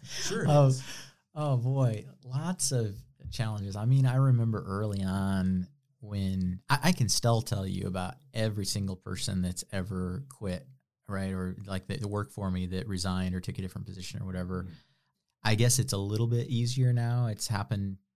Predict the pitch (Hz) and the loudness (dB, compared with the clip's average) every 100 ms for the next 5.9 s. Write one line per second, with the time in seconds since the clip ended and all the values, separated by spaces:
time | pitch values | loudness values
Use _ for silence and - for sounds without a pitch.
0 | _ _ - 104 90 104 95 95 92 92 | _ _ -6 -2 -2 0 0 2 0 0
1 | 95 92 95 90 90 - 98 95 90 90 | -2 -2 -2 -4 -4 -6 -4 -2 -4 -4
2 | 95 92 92 95 92 - 104 104 95 90 | -4 -2 -2 -2 0 0 0 0 -2 -2
3 | 95 95 95 90 95 - 92 90 90 - | -2 -2 -4 -4 -6 -4 -2 -2 -4 -8
4 | - 95 104 - 92 92 104 98 - - | -12 -8 -6 -6 -8 -8 -4 -4 -4 -12
5 | _ _ _ - 113 117 135 120 | _ _ _ -8 -6 4 6 6